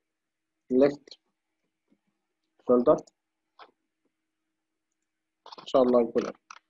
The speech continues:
تمام. بعد كده هروح يا جماعه على الايه؟ هروح على الكوريدور، كريت كوريدور للرود اسمه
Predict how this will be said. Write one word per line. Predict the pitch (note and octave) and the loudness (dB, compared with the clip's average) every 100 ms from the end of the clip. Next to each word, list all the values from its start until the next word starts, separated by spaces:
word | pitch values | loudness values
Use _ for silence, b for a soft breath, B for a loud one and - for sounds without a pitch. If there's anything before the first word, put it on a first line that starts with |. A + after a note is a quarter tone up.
| _ | _
تمام. | - D3 G3+ B3 - _ _ | 4 6 6 2 -6 _ _
بعد | G3+ G3+ | 4 6
كده | G#3 F#3+ | 4 4
هروح | E3 E3+ E3 | 6 4 4
يا | |
جماعه | C3+ C#3+ D#3+ D3+ C#3+ | 4 6 6 4 4
على | D3+ D3+ - _ | 6 4 2 _
الايه؟ | B2 C3+ C#3 C3+ - | -6 2 4 4 0
هروح | B2+ C#3+ C3+ | 2 2 0
على | C3 C3+ C3 - B2 A#2 A2 G#2+ G#2+ | -2 0 -2 -4 -10 -8 -8 -8 -10
الكوريدور، | A2 - B2+ C3+ E3 B3 - _ - _ - | -6 0 4 6 6 4 -2 _ -20 _ 0
كريت | F3 E3+ E3+ E3+ - _ _ _ _ _ _ _ | 6 8 6 4 -12 _ _ _ _ _ _ _
كوريدور | C3+ C3 D#3 A3 - - _ _ _ | 2 6 6 6 2 -14 _ _ _
للرود | C#3+ D#3+ E3 D3+ C#3 D3+ D#3 D3+ - | 2 6 6 4 2 4 6 4 4
اسمه | D#3 D#3 D3 C#3+ | 2 2 0 0